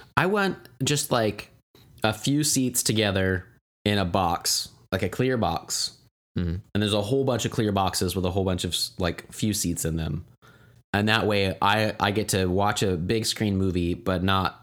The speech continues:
Speaker 1: see other people or have to hear them around me, you know?
Speaker 2: So,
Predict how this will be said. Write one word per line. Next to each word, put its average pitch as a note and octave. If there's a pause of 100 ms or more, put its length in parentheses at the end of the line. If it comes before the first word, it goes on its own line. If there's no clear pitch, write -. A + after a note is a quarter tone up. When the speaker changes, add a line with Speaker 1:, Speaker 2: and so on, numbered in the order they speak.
(120)
Speaker 1:
see F2+
other E2
people E2
or D#2+
have E2+
to D#2+
hear E2+
them D#2+
around E2
me, G1+ (320)
you F2+
know? E2+ (460)
Speaker 2:
So, -